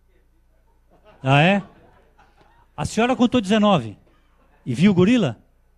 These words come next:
Viu o gorila. Quem mais contou dezenove e viu o gorila? Quem mais? Ninguém? Contou vinte e uma. A resposta certa é essa. Dezenove viu o gorila e as letras preta, amarela atrás, preta atrás.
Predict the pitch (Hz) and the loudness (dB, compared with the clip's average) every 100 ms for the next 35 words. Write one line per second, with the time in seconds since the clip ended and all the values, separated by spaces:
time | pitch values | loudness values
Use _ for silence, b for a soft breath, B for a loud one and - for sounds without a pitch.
0 | _ _ 143 170 175 147 117 101 - 254 | _ _ 0 2 2 0 -4 -6 -2 0
1 | 233 226 - 214 208 170 180 190 208 190 | 0 -2 -4 -6 -4 -2 0 2 2 2
2 | 185 175 170 147 107 - _ _ _ _ | 2 4 4 2 0 -8 _ _ _ _
3 | _ _ _ _ _ _ _ _ _ _ | _ _ _ _ _ _ _ _ _ _
4 | - 202 202 160 120 - - 139 151 233 | -2 2 2 0 -2 -10 -4 2 4 4
5 | 233 - _ _ _ _ _ _ _ _ | 2 -6 _ _ _ _ _ _ _ _
6 | _ - 165 190 180 208 208 170 123 104 | _ -2 2 2 0 -2 -2 -2 -2 -10
7 | _ _ _ _ 127 151 151 202 202 202 | _ _ _ _ -4 -2 -2 -4 -4 -6
8 | - 226 254 196 156 139 135 147 180 180 | -6 -6 -4 -4 -4 -10 -10 -6 -2 0
9 | 226 226 196 202 185 185 196 233 254 247 | 0 0 2 2 2 2 2 0 0 0
10 | 240 190 220 220 214 - - - 185 214 | -2 -2 -4 -2 -6 -6 -10 0 2 2
11 | 220 220 220 - 180 196 180 180 185 185 | -2 -4 -4 -6 -4 -2 0 -2 -2 -2
12 | 156 127 117 - - 185 196 190 165 117 | -2 -2 -6 0 2 2 -2 -2 -2 -2
13 | - - | -8 -20